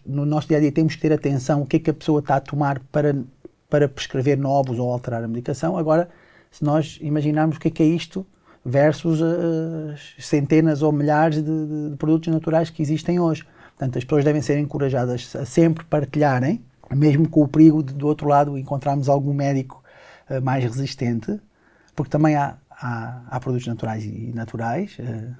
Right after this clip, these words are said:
volto a dizer, porque há uns que já passaram pelo rastreio e, e, e pelo controle e vendem-se nas farmácias, mas acho que as pessoas devem ser encorajadas a partilhar sempre, mesmo que elas não achem importante,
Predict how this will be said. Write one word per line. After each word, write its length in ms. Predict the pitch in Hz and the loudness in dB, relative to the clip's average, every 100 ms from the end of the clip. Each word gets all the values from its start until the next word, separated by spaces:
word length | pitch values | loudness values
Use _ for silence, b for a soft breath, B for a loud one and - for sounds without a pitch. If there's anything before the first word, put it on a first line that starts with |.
| _ _ _ _ _ | _ _ _ _ _
volto 200 | 135 135 | -2 0
a 40 | 127 | 0
dizer, 180 | 123 | 0
porque 160 | 156 - | 0 0
há 40 | |
uns 240 | 127 139 - | 0 -2 -6
que 160 | - | -4
já 120 | 127 131 | 0 2
passaram 420 | 135 139 139 135 | 2 2 2 0
pelo 240 | 135 131 | -2 -2
rastreio 580 | 127 123 - 135 135 127 127 | -2 -4 -4 0 0 -2 -4
e, 20 | |
e, 300 | 135 127 135 | -6 -4 -6
e 40 | |
pelo 240 | 127 131 131 | -4 -2 -2
controle 540 | 131 131 143 135 135 | -4 -2 0 0 0
e 80 | 135 | 0
vendem-se 440 | 135 139 135 131 | 2 2 -2 -4
nas 180 | 135 131 | -6 -6
farmácias, 680 | - 120 123 120 123 175 208 - | -6 -4 -2 -4 -4 -6 -8 -6
mas 160 | 147 | 2
acho 140 | 156 156 | 2 2
que 60 | |
as 60 | 156 | -2
pessoas 260 | 165 156 | 0 2
devem 200 | 151 147 | 2 0
ser 120 | 151 151 | 0 -2
encorajadas 540 | 139 147 147 151 143 | 0 0 2 2 0
a 60 | 147 | 0
partilhar 480 | 156 139 156 156 | -2 0 0 0
sempre, 400 | - - 139 123 | 0 0 0 0
mesmo 240 | 139 160 160 | 2 4 4
que 80 | 165 | 2
elas 200 | 156 151 | 2 2
não 140 | 147 | 2
achem 240 | 151 147 147 | 2 0 -2
importante, 560 | 127 127 143 160 170 | -2 -4 -2 -2 -4